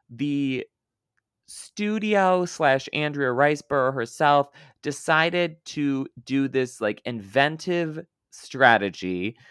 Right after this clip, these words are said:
that would cost a lot less money, where basically they would do all of the campaigning during the Oscar voting window. So just, like, the week and a half that the n-, n-, uh, Academy members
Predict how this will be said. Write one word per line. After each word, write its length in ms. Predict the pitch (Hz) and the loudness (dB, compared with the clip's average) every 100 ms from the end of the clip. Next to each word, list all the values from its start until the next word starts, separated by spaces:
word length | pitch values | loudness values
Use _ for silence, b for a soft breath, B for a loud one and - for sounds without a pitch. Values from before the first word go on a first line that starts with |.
| b b - | b b -2
that 200 | 123 107 | -2 0
would 180 | 139 - _ | -4 -6 _
cost 480 | - 165 160 160 - | -2 4 4 4 -2
a 60 | |
lot 280 | 151 135 123 | 2 6 6
less 240 | 131 139 127 | 4 -2 -2
money, 320 | 110 104 101 | -4 -2 -2
where 140 | 110 | -2
basically 520 | 107 135 156 - 170 | 0 0 0 -4 -6
they 180 | 147 139 | -2 -2
would 260 | 120 120 - | -4 -6 -8
do 200 | 113 101 - - | -8 -8 -4 6
all 320 | 135 170 214 | 8 8 4
of 100 | 190 | -2
the 100 | 180 | -4
campaigning 840 | - 156 139 131 135 127 123 117 107 | -4 -4 0 0 0 -6 -8 -8 -6
during 540 | 120 127 147 147 139 | 0 0 0 -4 -8
the 200 | 117 117 - | -2 0 4
Oscar 520 | 113 120 - - 117 | 4 4 0 -6 -6
voting 600 | 98 110 113 113 107 95 | -2 0 0 0 -4 -4
window. 520 | 87 104 87 65 80 - b b | -4 -4 -4 -4 -6 -10 b b
So 160 | - 127 | -10 -10
just, 400 | 101 131 143 - | 0 4 4 0
like, 140 | 143 | -4
the 100 | 139 | -2
week 280 | 120 117 113 | -2 -4 -4
and 100 | 120 | -4
a 40 | 107 | -2
half 360 | 107 101 98 | -2 -2 -2
that 160 | - 101 | -8 -6
the 80 | 101 | -6
n-, 220 | 87 98 _ _ _ - | -6 -12 _ _ _ -14
n-, 160 | - - _ _ | -14 -14 _ _
uh, 340 | 104 98 95 90 - _ _ - | 0 2 2 0 -6 _ _ -10
Academy 460 | 117 120 113 107 | -4 2 2 2
members 340 | 101 98 92 | -6 -6 -6